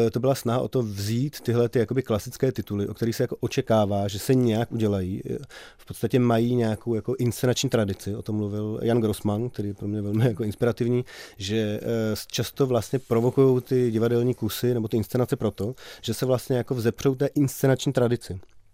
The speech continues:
Ale ta inscenační tradice nemá v podstatě často nic společného jakoby s původem toho díla a s tím autorem.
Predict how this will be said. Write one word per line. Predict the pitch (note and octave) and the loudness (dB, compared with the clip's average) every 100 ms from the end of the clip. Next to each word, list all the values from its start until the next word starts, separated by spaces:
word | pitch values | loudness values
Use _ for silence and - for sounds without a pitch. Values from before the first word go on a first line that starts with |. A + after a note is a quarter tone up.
| _ - - - | _ -20 -10 0
Ale | B2+ | 2
ta | D3+ | 4
inscenační | C3 D#3 D3 D#3+ | 4 6 4 4
tradice | B2+ D3 - | 4 4 4
nemá | B2 C3 | 4 6
v | B2+ | 4
podstatě | - C3+ C3 | 0 -2 -2
často | - B2+ C#3 | -2 0 2
nic | C3 C3 | 4 4
společného | - C3+ - A#2+ A2+ B2+ - - | 2 0 2 0 0 -2 -8 -12
jakoby | - C3 | -4 -2
s | C3 | -2
původem | - B2+ C3+ C3 C3+ - - | 0 4 6 6 2 -6 -12
toho | - C#3 | 0 2
díla | A2+ G#2+ A2+ | 2 2 0
a | C3 | -2
s | - | -2
tím | C3+ | 2
autorem. | C3+ A#2+ A2+ F#2+ F#2+ | 2 2 0 -2 -4